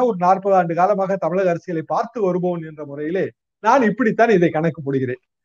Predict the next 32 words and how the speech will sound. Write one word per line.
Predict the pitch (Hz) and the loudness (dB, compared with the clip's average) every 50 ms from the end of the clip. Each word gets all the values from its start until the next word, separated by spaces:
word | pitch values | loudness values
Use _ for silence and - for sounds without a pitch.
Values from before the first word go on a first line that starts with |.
| _ - | _ 0
அந்த | 151 196 254 311 339 311 | 2 2 4 6 6 6
கணக்கின் | 302 277 285 320 269 320 294 247 | 6 6 4 4 4 4 4 6
அடிப்படையில் | 240 262 - 247 226 220 214 185 220 | 6 6 6 6 8 8 8 8 8
தான் | 277 294 - | 6 6 4
திரு | 262 214 185 | 2 -4 -4
கு | - 254 247 | -4 -4 -2
க | - 247 220 | 0 0 0
செல்வம் | 165 196 190 196 202 208 202 202 | 0 2 2 4 4 4 4 4
போயிருக்க | 185 185 190 180 - 160 143 | 4 6 6 6 4 2 2
வேண்டும். | 147 160 160 147 139 | 2 2 2 0 -2
ஏனென்றால் | 160 180 196 190 185 226 262 214 180 - - _ _ _ _ _ | -2 -2 0 0 2 4 4 6 4 4 2 _ _ _ _ _
கு | - 311 | -4 0
க | 311 339 311 | 2 2 4
செல்வம் | 294 311 320 311 330 339 339 330 294 - _ _ _ - 233 190 | 4 4 6 6 6 6 4 2 -2 -10 _ _ _ -10 -4 0
மக்கள் | 180 202 208 285 294 285 | 0 2 4 4 4 6
தலைவன் | 277 277 269 269 269 | 6 6 6 6 4
காலத்திலேயே | 269 254 254 254 254 254 254 269 262 | 4 2 2 4 4 4 6 6 4
குடிசை | 247 226 220 220 - 254 | 4 2 -4 -4 -2 -2
மாற்று | 240 226 202 196 214 | -2 -2 0 0 2
வாரிய | 208 196 190 185 185 | 2 4 4 4 2
தலைவர், | 185 175 170 180 190 226 247 - _ _ _ _ _ _ _ _ - - | 2 2 4 4 4 2 0 -2 _ _ _ _ _ _ _ _ -10 -4
அஹ், | 180 175 165 | -2 0 2
மக்கள் | 170 185 208 240 247 233 | 2 2 4 4 6 6
தலைவத்தின் | 220 220 208 190 208 190 190 190 | 6 6 4 4 0 0 0 2
மனைவியார் | 190 202 208 202 196 196 185 175 165 - _ _ _ _ _ _ - | 2 2 4 6 6 6 6 4 2 0 _ _ _ _ _ _ -8
வி | 185 208 226 | -2 0 2
என் | 208 180 | 2 4
ஜானகி | 151 185 202 220 226 220 208 | 4 4 4 4 4 2 4
அம்மாள் | 196 190 185 185 185 | 4 4 6 6 6
அவர்களுக்கு | 185 180 180 180 180 - - 220 | 4 4 2 2 0 0 -4 -6
மிகவும் | 175 175 175 208 220 220 196 170 | -4 -2 0 2 2 2 0 0
நெருங்கியவர். | 156 170 190 202 185 170 175 160 151 180 220 | 0 -2 -2 -2 -2 0 0 2 4 2 2